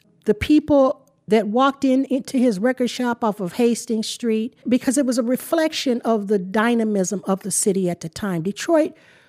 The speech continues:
was extremely dynamic. So my father had received this phone call on the night of July in nineteen sixty-seven, July twenty-third.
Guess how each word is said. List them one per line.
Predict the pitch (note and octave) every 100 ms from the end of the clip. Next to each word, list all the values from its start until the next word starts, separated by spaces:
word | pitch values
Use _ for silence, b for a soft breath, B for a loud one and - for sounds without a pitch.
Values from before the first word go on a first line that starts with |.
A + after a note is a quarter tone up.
| b b
was | A#3+ A3
extremely | A3 - - - C#4 C#4+ B3 A3 F#3
dynamic. | D#3+ E3+ D#3+ D#3 C#3+ B2+ - - - _ _ -
So | B3
my | C4 B3+
father | A#3+ E4 F4 E4+ C#4+
had | D4+ C4+ A3+
received | G#3+ - B3+ G#3+
this | A#3 -
phone | - C#4 C4+ A#3+
call | - G#3 F3+ D3+ C3+ b b _ _ -
on | G3
the | G3
night | G3+ A3 A#3 A#3 -
of | G3+ F#3
July | F3+ G#3+ A3 A3
in | G#3 G3+
nineteen | G3+ G3 G#3
sixty-seven, | G3 G#3+ G3+ G3 - A3+ G3 F3+
July | F3+ F#3 F3
twenty-third. | - F3 E3+ E3 F#3 D#3+